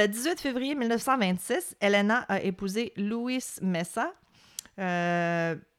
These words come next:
puis, peu de temps après qu'il se soit marié, elle a fait une fausse couche.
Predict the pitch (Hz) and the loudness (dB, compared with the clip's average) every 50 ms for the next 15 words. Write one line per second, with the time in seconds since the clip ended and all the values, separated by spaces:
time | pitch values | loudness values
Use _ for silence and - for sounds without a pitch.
0 | _ _ - - - - - - 226 233 240 240 240 240 240 240 240 240 240 233 | _ _ -12 -10 -10 -8 -6 -4 -2 0 0 0 0 2 2 0 0 0 -2 -4
1 | - _ _ _ _ _ _ _ _ _ _ _ _ _ _ _ _ _ _ _ | -6 _ _ _ _ _ _ _ _ _ _ _ _ _ _ _ _ _ _ _
2 | _ _ _ _ _ _ _ _ _ _ _ _ _ _ _ _ _ _ _ - | _ _ _ _ _ _ _ _ _ _ _ _ _ _ _ _ _ _ _ -8
3 | - - 262 254 - - 269 269 269 240 220 - - 247 233 - - - 220 202 | -2 0 0 0 0 2 4 6 6 6 4 2 -2 -4 -4 -4 -2 -4 -4 -2
4 | - 220 202 202 196 190 202 220 226 240 220 202 196 190 - 214 - 220 202 202 | 0 0 0 2 2 0 0 0 0 0 2 0 0 0 -2 -4 -2 -2 -2 -2
5 | - - 196 190 185 - - - 202 202 233 254 277 - - - - | -4 -4 -8 -8 -8 -10 -8 -6 -4 -4 -4 -4 -6 -6 -8 -8 -8